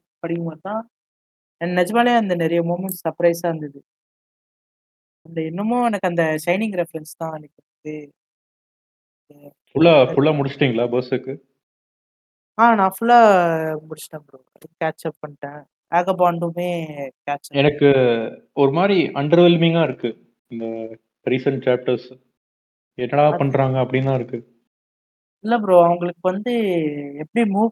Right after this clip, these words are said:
Speaker 1: பண்ணணும்னு தெரியலன்னு தான் நினைக்கிறேன். அவரு நோட்ஸ்
Speaker 2: ஆ.
Speaker 1: மாதிரி விட்டாரு.
Speaker 2: இல்ல, சும்மா கட்ஸ் அழுதுட்டே இருக்கான். ஏதோ, ஆ, ஒரு மாதிரி நல்லா போயிட்டு இருக்கும்போது, ஆ,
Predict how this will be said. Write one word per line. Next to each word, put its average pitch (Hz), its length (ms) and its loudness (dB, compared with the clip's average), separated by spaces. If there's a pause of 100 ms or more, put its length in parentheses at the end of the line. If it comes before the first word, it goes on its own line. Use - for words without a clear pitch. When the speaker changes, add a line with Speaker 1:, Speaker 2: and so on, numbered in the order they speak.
(140)
Speaker 1:
பண்ணணும்னு 196 340 0 (260)
தெரியலன்னு 180 460 2
தான் 170 180 4
நினைக்கிறேன். 147 540 -6 (180)
அவரு 156 280 -6
நோட்ஸ் 151 440 0
Speaker 2:
ஆ. - 260 0
Speaker 1:
மாதிரி 220 440 4 (1600)
விட்டாரு. - 580 -10
Speaker 2:
இல்ல, 147 180 2
சும்மா 175 280 4
கட்ஸ் 131 380 4
அழுதுட்டே 147 500 4
இருக்கான். 131 500 -4 (340)
ஏதோ, 131 600 -4
ஆ, 117 340 -6 (1600)
ஒரு 131 120 -6
மாதிரி 180 200 2
நல்லா 170 260 4
போயிட்டு 160 320 -4
இருக்கும்போது, 147 760 -2 (560)
ஆ, 127 420 -4